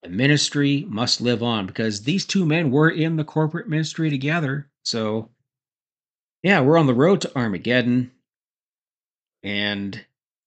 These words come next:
we are learning about matches that are taking place at Armageddon, like X-Pac versus Kane. And tonight, of course, is the wedding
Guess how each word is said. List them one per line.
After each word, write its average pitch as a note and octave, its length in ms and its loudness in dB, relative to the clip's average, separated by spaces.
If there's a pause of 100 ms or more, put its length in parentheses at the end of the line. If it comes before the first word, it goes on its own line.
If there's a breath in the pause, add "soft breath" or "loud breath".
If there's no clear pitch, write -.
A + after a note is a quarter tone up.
(720)
we A#2+ 180 0
are A#2+ 440 2
learning A#2 340 0
about A#2+ 240 -2
matches A#2+ 440 -2
that B2+ 120 0
are C3+ 60 -2
taking D#3 340 0
place - 760 -2 (220)
at - 180 -10
Armageddon, A2 600 -4
like G#2 280 -6
X-Pac G#2 480 -8
versus C#3+ 340 -2
Kane. A#2 480 -4 (1400)
And A#2 340 -4
tonight, E3 280 0
of C#3 100 0
course, - 440 0
is G#2+ 320 -2
the C3 100 0
wedding D3+ 480 -2